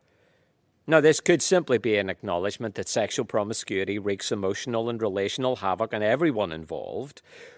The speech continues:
Or, like Paul's discussion of sacrificing meat to idols in First Corinthians, it may be a warning that failing to break with idolatry and with all its ramifications actually imperils the faith of your brothers and sisters.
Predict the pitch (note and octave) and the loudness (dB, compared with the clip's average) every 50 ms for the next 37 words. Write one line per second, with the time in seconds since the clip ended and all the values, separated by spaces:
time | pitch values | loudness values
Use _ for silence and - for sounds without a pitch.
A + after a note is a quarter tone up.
0 | - _ - F3+ G3 F#3+ F#3+ G3 G3+ G#3 - - B2+ C#3+ D#3 F3 F3+ - - E3+ | -20 _ 4 6 8 10 10 10 10 10 8 4 4 4 4 4 4 2 4 6
1 | E3 D#3 D#3 - - - C#3 - - - A#2 A2+ A#2 - - C3 B2 B2+ B2 A#2 | 6 6 6 4 0 -4 -6 -6 -4 0 0 0 2 0 -2 0 0 0 -2 -2
2 | - - - - B2 A2 - - B2+ - A#2+ A#2+ A2 - B2 A2 G#2+ A2 A2+ - | -8 -10 -2 0 0 2 2 0 0 4 4 2 4 2 0 0 2 0 0 0
3 | B2+ G#2+ - F#2 F#2+ F#2+ G2 G2+ A#2 A#2 - A2+ F#2+ F2 - - F#2 F2+ - - | -4 -4 0 0 0 0 0 0 -2 -4 -4 -4 -8 -8 -4 -4 -4 -4 -4 -6
4 | - G#2 F#2+ F#2 F#2 - A2+ G#2 G#2 G#2+ G#2+ - - - - - - - - - | -6 -6 -6 -6 -6 -4 -4 -2 -2 -2 -4 -6 -10 -12 -16 -20 -20 -20 -12 -2
5 | - C#3 C3+ C#3+ D3 D3 C#3+ C#3 D#3 D#3 D3+ C3 A2+ A#2 A#2 A#2 A#2+ B2 B2 A2+ | -2 -2 0 2 2 2 4 6 6 6 6 6 4 4 4 4 4 2 0 0
6 | A#2 - - - - D3 D3+ E3 F3 F3+ F3 D#3 D3 B2+ G#2+ A#2+ A2+ A2 G2+ - | 0 -2 -2 -2 2 4 6 6 6 4 2 2 0 0 2 2 2 2 2 -2
7 | A2+ F#2+ G2 F#2 F#2 E2+ - G2 E2+ F#2 G2+ A2 A2 A#2+ B2+ B2 A2 G#2 G#2+ B2+ | -4 -2 0 -2 -2 -2 -2 -2 -2 0 0 0 0 0 2 2 2 2 4 2
8 | C3+ - - D3+ D3 D3+ D#3 D3 C3+ A#2+ A2 - - A2+ G#2+ G#2 G2+ G2 - - | 4 6 6 8 8 8 8 8 6 4 0 0 0 0 0 0 0 -4 -8 -10
9 | F#2 - - C#3 C#3 C#3+ - - - F2+ E2 D2+ E2 G#2 - - - - - - | -12 -4 0 0 0 0 0 -4 -8 -8 -8 -8 -10 -10 -10 -12 -12 -14 -20 -20
10 | - - - A#2 C#3 C#3+ - - D#3+ D3 C#3 C3+ B2 A#2+ A#2+ A2+ - A#2 A#2 G#2+ | -18 -4 2 2 2 2 2 2 2 2 4 4 2 2 0 -4 -2 0 0 0
11 | G#2+ A2+ A2+ - - - A#2 - - F#3+ F3+ D#3 A#2+ - - G#2+ F#2+ F#2+ G#2 A2 | 0 0 -2 -4 -8 -10 -12 -6 -2 2 2 2 2 2 -2 -6 -6 -4 -4 -4
12 | A2 A2 A2 F#2+ F2+ E2+ F#2 F2+ - A#2 A2+ - - - F3+ D#3 - - - - | -4 -2 -2 -4 -2 -2 -4 -6 -6 -10 -10 -8 -4 -2 -2 -2 -2 -6 -10 -14
13 | - _ - - - - - | -14 _ -20 -20 -20 -20 -20